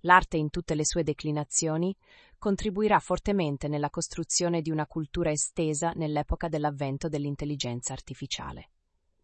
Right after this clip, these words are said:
La diffusione delle opere estese, fisiche, ibride e digitali, nel territorio in rete avrà un ruolo determinante nell'affermazione di una nuova cultura condivisa.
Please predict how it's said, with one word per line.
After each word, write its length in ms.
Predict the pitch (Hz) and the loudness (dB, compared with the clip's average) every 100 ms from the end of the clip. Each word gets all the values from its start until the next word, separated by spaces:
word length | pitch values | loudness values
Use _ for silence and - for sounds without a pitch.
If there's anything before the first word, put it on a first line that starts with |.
| _ _ _ _ _ | _ _ _ _ _
La 120 | 190 | 2
diffusione 580 | 196 202 214 185 226 214 | 2 2 0 2 4 4
delle 240 | 160 151 151 | 4 4 4
opere 280 | 156 151 | 4 0
estese, 600 | 139 - - 151 131 - - | -2 -4 -2 -2 -2 -8 -14
fisiche, 540 | _ - 175 143 139 139 | _ -2 0 0 -4 -4
ibride 420 | 165 165 156 143 | -2 -2 0 -2
e 40 | |
digitali, 720 | 135 151 151 165 156 127 123 - _ | -2 -4 -4 0 0 0 -6 -10 _
nel 180 | 175 160 | -4 0
territorio 480 | 185 170 170 175 175 | 0 0 2 2 2
in 80 | |
rete 360 | 170 156 147 180 | 0 -2 -2 -2
avrà 280 | 175 170 165 | 0 4 4
un 120 | 170 | 4
ruolo 280 | 175 175 170 | 4 4 4
determinante 760 | 160 - 170 185 175 143 143 | 0 -2 0 0 0 -2 -4
nell'affermazione 840 | 170 151 143 - 151 156 - 156 160 | -2 -2 -2 -2 -4 -2 -2 -2 -2
di 80 | 156 | -2
una 120 | 160 | -2
nuova 280 | 151 139 147 | -2 -2 -2
cultura 400 | - 143 139 139 | -6 -8 -8 -6
condivisa. 580 | 151 147 139 123 - | -4 -4 -4 -6 -8